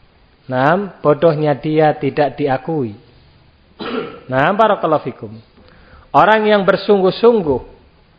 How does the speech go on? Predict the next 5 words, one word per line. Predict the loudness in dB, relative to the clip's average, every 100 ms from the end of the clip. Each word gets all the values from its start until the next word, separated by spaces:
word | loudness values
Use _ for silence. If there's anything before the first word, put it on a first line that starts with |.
| _ _ _ _ _ _ _
mencari | 0 2 2 2 2
al-haq, | 2 0 0 0 0 -8 -6
ketika | -4 -2 0 2 2
dia | 2 4 4
beramal | 4 -2 0 0 2 2 0 -2